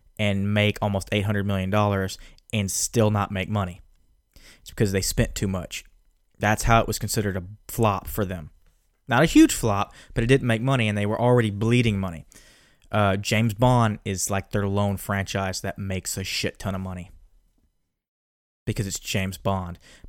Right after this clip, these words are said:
But even then, they don't know. And then when the Sony emails leaked,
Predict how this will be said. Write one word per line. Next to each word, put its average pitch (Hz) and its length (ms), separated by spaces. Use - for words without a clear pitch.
But 104 120
even 113 240
then, 120 120
they 107 120
don't 98 200
know. 92 280
And 101 120
then 113 80
when 110 80
the 101 80
Sony 110 440
emails 101 300
leaked, 98 380